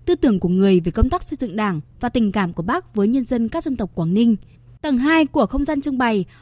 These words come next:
được dành cho các loại ấn phẩm theo các chủ đề Đảng Cộng sản Việt Nam tám mươi chín năm xây dựng và trưởng thành, những tấm gương điển hình về học tập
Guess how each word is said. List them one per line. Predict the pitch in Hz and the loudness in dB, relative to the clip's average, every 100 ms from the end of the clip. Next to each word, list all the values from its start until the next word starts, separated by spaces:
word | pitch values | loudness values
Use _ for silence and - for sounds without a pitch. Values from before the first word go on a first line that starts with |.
| - | -4
được | 262 | -2
dành | 226 254 233 202 | 0 0 2 0
cho | 285 | -2
các | 285 339 | -4 -2
loại | 339 | -2
ấn | - 214 | 0 -2
phẩm | - 277 170 | 0 0 0
theo | - 262 | -2 -4
các | 254 311 | -4 -2
chủ | 233 | 0
đề | 185 196 170 - - | 0 0 -2 -8 -10
Đảng | 277 233 | -4 -2
Cộng | 226 | -2
sản | 220 208 | -2 -2
Việt | 185 190 | -2 0
Nam | 240 262 240 | 0 0 -2
tám | - 208 | -2 -2
mươi | 262 | -2
chín | 240 220 | -2 0
năm | 269 | -2
xây | 247 254 | -2 -2
dựng | 226 214 | -2 -4
và | 185 | -8
trưởng | 180 175 | -8 -4
thành, | 208 202 170 - - - | -2 0 -2 -6 -20 -4
những | 214 269 | -2 0
tấm | 262 240 | 0 0
gương | 294 302 269 240 | 0 0 0 0
điển | 214 | 0
hình | 170 208 190 170 | 2 2 2 0
về | |
học | 202 196 | 0 2
tập | - 214 | 0 -4